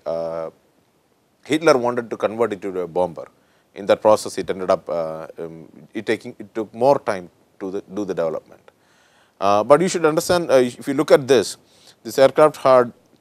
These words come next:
again cantilever wings, just as we saw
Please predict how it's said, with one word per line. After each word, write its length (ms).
again 360
cantilever 540
wings, 420
just 220
as 180
we 100
saw 280